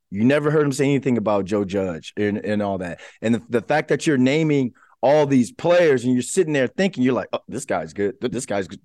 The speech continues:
this guy's p-, playing lights out this year." It's kinda like our, our anger is, was, is misdirected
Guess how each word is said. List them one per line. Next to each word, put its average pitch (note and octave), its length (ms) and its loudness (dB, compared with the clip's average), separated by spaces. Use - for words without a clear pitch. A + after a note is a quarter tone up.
this A2+ 200 -4
guy's G2+ 260 -2
p-, - 320 -14
playing A2+ 240 -2
lights A2 280 -2
out G2+ 200 -2
this G#2+ 220 -6
year." G#2 200 -2
It's E3+ 180 0
kinda F#3+ 320 2
like C#3+ 260 2
our, C#3 340 4
our B2 240 2
anger C3 680 0
is, A2+ 360 2
was, A2 360 -2
is A2+ 180 -4
misdirected C#3+ 720 0